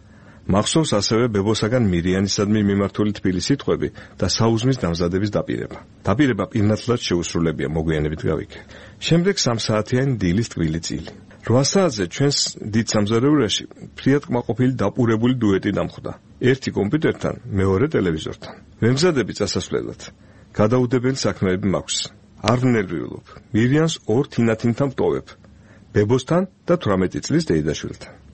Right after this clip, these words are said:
ვიცი, ჩემზე კარგად მიხედავენ. დეიდაშვილი შუადღისათვის წავიდა, მასაც გადაუდებელი საქმეები ქონდა. დღე მხიარულად გაუტარებიათ. კომპიუტერის შემდეგ ცოტა მამაპაპური სათამაშოებისთვისაც მიუხედავთ.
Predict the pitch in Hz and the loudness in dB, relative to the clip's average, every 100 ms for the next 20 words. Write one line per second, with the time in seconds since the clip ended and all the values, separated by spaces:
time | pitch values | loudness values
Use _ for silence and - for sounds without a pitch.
0 | - 135 160 127 - 127 123 139 117 110 | 0 0 0 -2 2 2 2 0 0 0
1 | 120 95 82 80 69 - - - - - | 0 0 0 -4 -6 -12 -16 -20 -20 0
2 | 123 143 170 202 120 90 82 120 117 123 | 2 4 2 0 -2 -2 -2 -2 -2 -2
3 | 123 135 143 - 127 85 53 - - - | -2 0 -2 0 2 2 -2 -8 -12 -2
4 | 104 - - - 98 101 104 107 110 123 | -2 0 -2 -2 0 2 2 0 0 -2
5 | - 87 82 73 - - - - - - | -4 -2 -2 -4 -6 -10 -10 -16 -20 -20
6 | - - 160 185 117 104 104 98 92 92 | -10 2 2 2 2 2 2 2 2 0
7 | 92 87 85 76 71 - - - - - | 2 0 0 -2 -4 -6 -16 -20 -20 -2
8 | 135 143 160 147 113 180 185 107 - - | 0 2 2 2 2 2 2 0 -4 -20
9 | - - 151 104 92 104 131 135 131 135 | -10 -2 0 2 2 2 2 0 0 -2
10 | 156 117 113 107 101 104 101 - 104 147 | 0 -2 0 0 0 0 -2 -4 -2 -2
11 | - 90 78 - - - | 0 -2 -2 -8 -12 -16